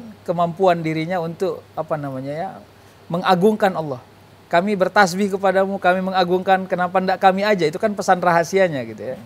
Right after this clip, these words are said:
Tapi Allah me-, me-, menyebutnya, "Qala inni a'lamu ma la ta'lamun." Allah me-, menyebut sif-, eh, asma'nya, alim, ya. "Aku mengetahui,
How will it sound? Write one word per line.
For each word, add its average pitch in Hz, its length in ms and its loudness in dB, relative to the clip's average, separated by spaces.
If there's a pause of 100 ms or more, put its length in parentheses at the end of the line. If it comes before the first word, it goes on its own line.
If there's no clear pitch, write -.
(720)
Tapi 165 240 -2
Allah 180 320 6
me-, 170 240 0
me-, 160 320 -2
menyebutnya, 165 880 -4
"Qala 165 320 4
inni 175 240 -2
a'lamu 151 400 -2
ma 151 160 2
la 143 80 0
ta'lamun." 139 560 -6
Allah 175 320 2 (560)
me-, 165 320 -2
menyebut 170 400 0 (160)
sif-, - 560 -10
eh, 160 160 0
asma'nya, 160 960 -2
alim, 165 560 0
ya. 113 160 -12 (560)
"Aku 185 480 0
mengetahui, 170 800 0